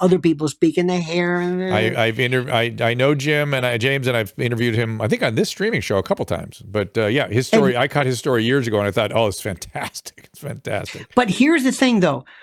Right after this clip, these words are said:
Speaker 1: When you ask, there is a, we are seeing right now a conditioned form of sociopathy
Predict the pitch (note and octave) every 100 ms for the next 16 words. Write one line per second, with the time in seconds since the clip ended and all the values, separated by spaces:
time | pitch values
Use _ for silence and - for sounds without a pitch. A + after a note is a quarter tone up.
0 | - - D#3+ G#3 A3+ A#3 G#3+ F3 - _
1 | - E3+ A#3+ B3 G#3+ F#3 G3 F#3 F3+ F#3+
2 | F3 G#3 F#3 - - D4+ C#4+ A3 F#3 E3+
3 | D#3+ D3+ D3+ - F#3+ F#3 - F3+ D3+ G#3
4 | B3 B3+ A#3+ F#3+ G3+ G3 F#3 D#3 - F#3
5 | F3 G3 G3+ F3+ C3 -